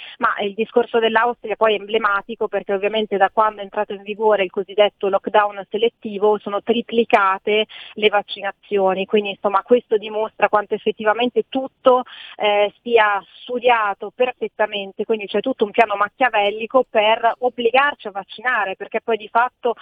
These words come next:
non ci si assumono le responsabilità, nessuno si assume fattivamente la responsabilità anche di rischi, eh, verso i quali si può, eh, ovviamente incorrere. Purtroppo la cronaca ce lo ha ricordato di questi vaccini,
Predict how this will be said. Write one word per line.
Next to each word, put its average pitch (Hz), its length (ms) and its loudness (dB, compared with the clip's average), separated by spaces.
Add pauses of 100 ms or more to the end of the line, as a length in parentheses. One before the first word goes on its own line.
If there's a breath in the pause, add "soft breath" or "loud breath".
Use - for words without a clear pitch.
(320 loud breath)
non 247 140 -4
ci 247 180 -6
si - 60 4
assumono 285 360 4 (120)
le 214 120 4
responsabilità, 214 680 -2
nessuno 220 540 -6
si - 80 0
assume 214 420 0
fattivamente 208 800 0
la 190 120 4
responsabilità 202 720 -2
anche 202 220 -4
di 202 260 6
rischi, 233 440 -2 (380 loud breath)
eh, 196 420 0 (580)
verso 202 280 -2
i - 40 -10
quali 240 240 2
si 240 80 -10
può, 202 300 2
eh, - 180 -10
ovviamente 220 500 0
incorrere. 202 600 0
Purtroppo - 420 -4
la 202 120 0
cronaca 226 400 -2
ce 202 140 -8
lo 202 80 0
ha 202 40 2
ricordato 202 640 -2
di 190 80 -16
questi 214 300 -10
vaccini, 226 580 -4